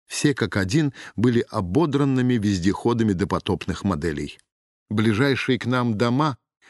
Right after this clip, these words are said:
глазели на нас пустыми дверными проемами, как видно, давненько покинули списки жилого фонда. Даже фрески, будучи подвергнутыми беглому осмотру, обнаружили досадные недостатки.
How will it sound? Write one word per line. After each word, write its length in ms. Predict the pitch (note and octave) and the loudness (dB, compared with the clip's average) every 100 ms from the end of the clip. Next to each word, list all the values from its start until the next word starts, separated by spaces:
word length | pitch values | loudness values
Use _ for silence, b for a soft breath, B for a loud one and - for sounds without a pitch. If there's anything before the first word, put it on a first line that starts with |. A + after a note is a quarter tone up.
| b | b
глазели 500 | A2 A2+ C3 G#2+ D3 | -2 2 2 4 2
на 140 | C#3+ C3+ | 4 2
нас 260 | C3+ C3+ - | 0 -2 -2
пустыми 480 | C#3+ - - D3 C3+ | -4 -4 0 2 2
дверными 520 | G2 A#2 A#2+ B2 A#2+ | 2 2 2 2 0
проемами, 680 | A#2+ B2 A2 A2+ G#2 G2+ F#2+ B | 2 2 4 2 2 -2 -4 B
как 200 | - G#2+ | -4 0
видно, 240 | C#3 A#2 A#2 | 2 2 2
давненько 640 | G2+ A2 G#2+ D#3 D#3 G#2 | 2 2 2 2 0 -2
покинули 580 | - G2+ - A2 G#2 G#2 B | -2 -2 2 2 2 -2 B
списки 540 | - - - A2 - A2+ | -12 -8 -2 -2 -2 -4
жилого 440 | - G#2+ G#2 G2 | -2 -2 0 -2
фонда. 600 | F#2+ - A2 F2+ F2 F2+ _ _ _ _ _ _ _ - | -6 -4 -2 -2 -8 -12 _ _ _ _ _ _ _ -6
Даже 380 | G#2+ F3 D3+ D#3+ | 0 2 2 -2
фрески, 760 | - C3+ D#3 - - - F#2+ B B | -2 2 2 2 -4 -4 -4 B B
будучи 400 | A#2 C3+ C3+ - | 2 4 4 0
подвергнутыми 800 | C3+ B2+ G#2 C#3+ A2+ B2+ C3 B2 | 0 0 4 2 4 0 2 2
беглому 480 | G#2+ C3 G#2+ G#2+ G#2 | 4 4 4 2 2
осмотру, 600 | G2+ - B2+ E3+ - C3 B B | -2 -2 0 0 2 0 B B
обнаружили 640 | A#2 A#2+ A#2+ D3 B2 C3 | 0 2 4 2 2 2
досадные 680 | B2+ A#2 A2 - A#2+ G#2+ G#2+ | 2 2 0 -2 -2 2 2
недостатки. 840 | G#2+ G2 G#2 - - F#2 - - | 2 0 -2 -4 -6 -8 -10 -18